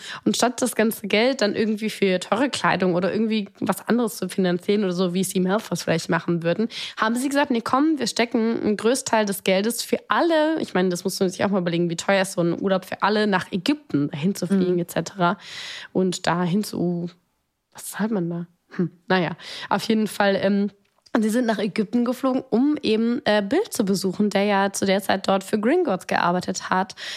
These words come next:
Speaker 1: Und ich finde das so süß, dass sie sich halt lieber für so ein Erlebnis und gemeinsamen Familienzusammenkunft entschieden haben, anstatt irgendwie für materielle Dinge.
Speaker 2: Ja, es hat was ganz anderes als zum Beispiel die Familie von, äh, Draco, oder? Also wahrscheinlich, ähm,
Speaker 1: Genau.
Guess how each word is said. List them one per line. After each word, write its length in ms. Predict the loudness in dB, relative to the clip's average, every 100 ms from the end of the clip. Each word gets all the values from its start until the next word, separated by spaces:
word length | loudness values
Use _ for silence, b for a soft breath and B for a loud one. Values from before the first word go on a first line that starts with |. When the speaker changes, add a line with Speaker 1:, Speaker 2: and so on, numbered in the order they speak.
| B
Speaker 1:
Und 80 | 0
ich 120 | 0
finde 180 | 2 2
das 200 | 0 -2
so 80 | -2
süß, 260 | 0 0 -2
dass 140 | -4
sie 100 | -2
sich 180 | -2 0
halt 100 | 0
lieber 220 | 0 0
für 160 | -2 -2
so 80 | 0
ein 80 | 0
Erlebnis 480 | 2 0 0 -2
und 140 | 0 -2
gemeinsamen 720 | 2 2 2 0 2 0 -2 B B B 0 2 2
Familienzusammenkunft 880 | 0 -2 0 0 0 -2 -4 -2
entschieden 420 | -4 -2 0 0 2
haben, 200 | 0 0
anstatt 260 | -4 -6
irgendwie 240 | -2 -2 -4
für 160 | -4
materielle 520 | -2 -2 -4 -2 0 -2
Dinge. 320 | -4 -8 -8 B B
Speaker 2:
Ja, 180 | 0 2
es 140 | 2 0
hat 180 | 0
was 180 | 0 0
ganz 220 | 2 2
anderes 260 | 2 0 0
als 240 | 0 0
zum 100 | 2
Beispiel 400 | 2 2 0 0
die 100 | 0
Familie 380 | 0 0 2 0
von, 340 | 0 0 0 0
äh, 200 | 0 0
Draco, 480 | 2 2 2 0
oder? 260 | 4 4 2
Also 280 | 2 2 0 0
wahrscheinlich, 720 | -2 2 4 4 4 0 0
ähm, 200 | 2 4
Speaker 1:
Genau. 380 | 4 2 0 -2